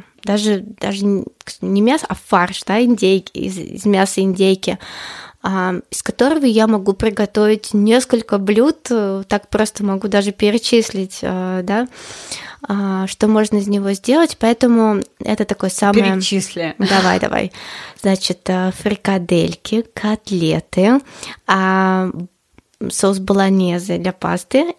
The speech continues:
Speaker 1: и, а, пирог, м, с, ам, пастуший пирог он называется в Англии, а, с картошкой.
Speaker 2: Это как?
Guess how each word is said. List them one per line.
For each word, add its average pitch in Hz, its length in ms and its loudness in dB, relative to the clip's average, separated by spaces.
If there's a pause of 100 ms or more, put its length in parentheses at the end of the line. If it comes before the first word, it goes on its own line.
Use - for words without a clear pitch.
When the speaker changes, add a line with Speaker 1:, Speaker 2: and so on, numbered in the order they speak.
Speaker 1:
и, 262 420 2
а, 214 160 0
пирог, - 480 -2
м, 180 500 -4
с, - 360 -6
ам, 180 480 -2 (140)
пастуший 214 420 0
пирог 185 340 0
он 175 60 0
называется 180 560 -2
в 175 80 -2
Англии, 214 480 2 (500)
а, 190 160 2
с - 100 -4
картошкой. - 540 0 (1080)
Speaker 2:
Это 196 220 -12
как? - 280 -14